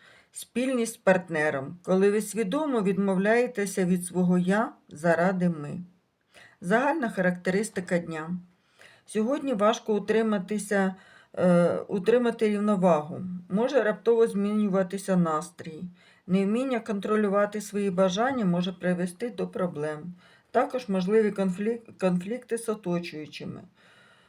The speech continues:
Цьому може сприяти емоційна понадмірність, небажання йти на компроміс.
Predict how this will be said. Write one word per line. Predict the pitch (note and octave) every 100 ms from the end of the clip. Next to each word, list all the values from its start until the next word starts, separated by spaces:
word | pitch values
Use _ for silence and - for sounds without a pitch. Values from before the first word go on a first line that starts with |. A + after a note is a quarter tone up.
| _
Цьому | - D4+ D4 A3+
може | A#3 A#3
сприяти | A#3 A3 G#3+ A#3 B3+ F#3+
емоційна | F3+ F3+ F#3+ - A#3+ A#3+ A#3 G#3+ A3 -
понадмірність, | G3+ G#3+ G#3 F3 F3+ E3+ D#3 D#3 F3+ - _ _ _ _
небажання | F#3 A3 A3+ A3 B3+ D#4 A#3
йти | F#3 A3 A3+
на | G#3+
компроміс. | G#3+ G3+ G3+ G3+ F#3 D#3+ D3+